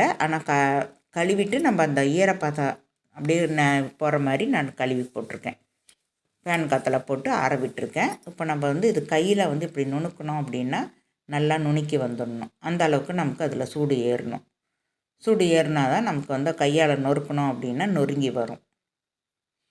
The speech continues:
அந்த மாதிரி பார்த்து அந்த கருவேப்பிலையை பக்குவமா எடுத்து வச்சுக்கிடுங்க. ஆனா கழுவிட்டு போட்டுக்கோங்க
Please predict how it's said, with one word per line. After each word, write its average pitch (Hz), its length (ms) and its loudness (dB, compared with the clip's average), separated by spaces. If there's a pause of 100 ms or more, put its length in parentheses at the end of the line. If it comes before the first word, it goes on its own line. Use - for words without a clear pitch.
(1700)
அந்த 165 200 -6
மாதிரி 151 280 2
பார்த்து 143 360 -6 (440)
அந்த 170 140 -4
கருவேப்பிலையை 147 640 2
பக்குவமா 127 460 -2
எடுத்து 120 300 -6
வச்சுக்கிடுங்க. 113 480 -6
ஆனா 180 200 -2
கழுவிட்டு 175 440 -2
போட்டுக்கோங்க 120 500 -4